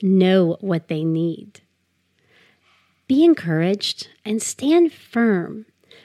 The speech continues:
as you recognize that these differences are going to occur. They will be there.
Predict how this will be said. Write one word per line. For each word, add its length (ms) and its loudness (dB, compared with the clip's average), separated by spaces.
as 320 0
you 460 2
recognize 840 -2
that 200 -4
these 200 -2
differences 560 -2
are 140 -4
going 400 0
to 200 -6
occur. 440 -8
They 140 -2
will 320 -2
be 240 -4
there. 340 -8